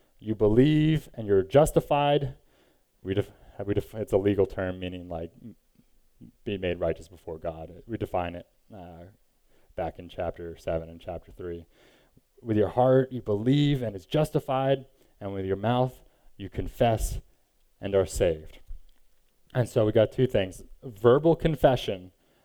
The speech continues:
of Jesus, that Jesus came down from heaven. Verbal confession with ourselves here today, and also, I think, verbal confession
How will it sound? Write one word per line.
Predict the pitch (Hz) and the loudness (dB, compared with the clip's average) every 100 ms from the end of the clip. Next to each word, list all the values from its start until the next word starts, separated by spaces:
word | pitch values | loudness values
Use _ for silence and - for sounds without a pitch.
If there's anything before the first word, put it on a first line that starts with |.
| - | -2
of | 107 | -2
Jesus, | 101 107 104 92 90 | 0 0 0 -2 -2
that | 104 98 | 0 2
Jesus | 110 123 127 | 4 4 4
came | - 117 113 | 2 0 0
down | 110 101 101 | 2 0 0
from | - 101 | -6 -14
heaven. | - 95 85 80 82 - _ _ - | -4 0 0 -2 -20 -20 _ _ 0
Verbal | 113 110 113 107 | 2 6 4 2
confession | 113 - 117 - 107 98 | -4 0 0 -2 -6 0
with | 104 | 4
ourselves | 101 - 113 113 151 156 - - _ _ _ _ _ _ _ _ _ | 4 2 2 4 4 2 -6 -20 _ _ _ _ _ _ _ _ _
here | - 120 120 | 2 4 4
today, | - 113 117 143 | 2 6 6 6
and | 123 | 0
also, | 113 180 196 262 247 | 0 0 2 4 6
I | 180 180 | 6 4
think, | - 180 143 | 4 -2 2
verbal | 147 156 165 | 2 4 0
confession | 170 147 131 127 - 170 175 | -2 0 2 2 0 -2 -4